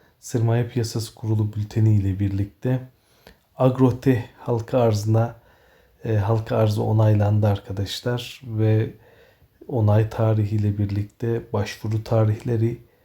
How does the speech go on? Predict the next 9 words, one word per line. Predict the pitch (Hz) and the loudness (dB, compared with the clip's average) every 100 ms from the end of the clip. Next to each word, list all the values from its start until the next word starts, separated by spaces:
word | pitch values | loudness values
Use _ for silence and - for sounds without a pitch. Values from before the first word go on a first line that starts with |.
| _ _ _ - | _ _ _ -4
ve | 120 113 110 | 0 2 0
kaç | - 131 123 - | -4 -4 -4 -4
lot | 110 107 - | -4 -4 -14
düşer | - 117 110 110 - | -4 0 0 -2 -6
haberiyle | 107 104 101 101 104 107 | -2 0 2 0 -2 -2
karşınızdayım. | 104 90 - 98 92 101 101 104 110 _ _ _ _ _ _ _ _ _ | -4 -4 -4 -4 -4 -4 -2 -2 -4 _ _ _ _ _ _ _ _ _
Evet, | 170 123 107 | 2 2 0
şirket | - - 151 147 151 151 - - 139 | -6 -4 -4 -2 0 0 0 -4 -2
Agroteh | 127 139 127 - | 2 4 2 2